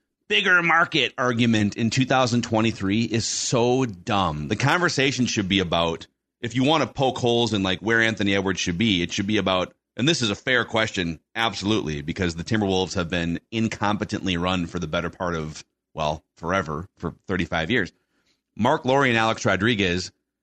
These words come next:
they can't make the market bigger, but they can make it a cooler place to be if you're a basketball star. They can make it a winning franchise, right? They can hire the right people. They can sign the right contracts.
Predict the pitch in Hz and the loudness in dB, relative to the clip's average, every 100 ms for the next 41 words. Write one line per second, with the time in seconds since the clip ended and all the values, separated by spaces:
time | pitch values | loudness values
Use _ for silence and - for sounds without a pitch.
0 | _ _ _ _ _ 120 120 170 - 139 | _ _ _ _ _ -6 0 0 2 0
1 | - 104 147 151 82 90 80 85 95 113 | 0 0 2 0 -2 -2 0 0 -2 -4
2 | _ _ _ - 117 139 135 117 113 127 | _ _ _ -8 -4 0 2 2 2 2
3 | 127 113 - - 107 - 135 123 117 120 | 2 0 -2 -12 -8 -2 2 2 2 0
4 | 113 107 90 123 107 98 92 98 113 - | 0 0 2 2 2 2 2 2 0 -2
5 | 92 82 - 73 67 78 98 101 110 110 | -2 -2 -2 -4 -6 -2 -2 0 2 2
6 | 110 113 101 _ - 110 107 113 110 - | 2 0 -2 _ -8 -2 0 2 0 0
7 | 101 101 90 53 - 92 92 107 101 - | 0 0 -2 -4 -4 -2 0 0 0 0
8 | 110 113 104 95 - 107 - 67 82 92 | 2 2 2 0 -2 -4 -4 -6 -4 -4
9 | 98 110 98 98 90 104 101 95 69 | -2 0 0 2 0 0 -4 -2 -8